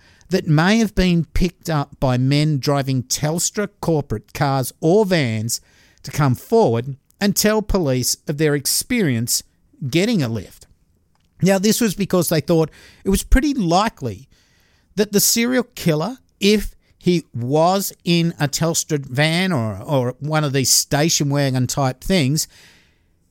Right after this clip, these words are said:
there's a pretty good chance he would have picked up women and actually taken them home, or maybe leered at them or groped them or just didn't do anything,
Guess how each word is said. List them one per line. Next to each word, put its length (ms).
there's 180
a 60
pretty 240
good 160
chance 380
he 80
would 160
have 160
picked 340
up 200
women 540
and 560
actually 420
taken 460
them 160
home, 280
or 140
maybe 560
leered 520
at 240
them 240
or 500
groped 400
them 240
or 240
just 260
didn't 180
do 160
anything, 360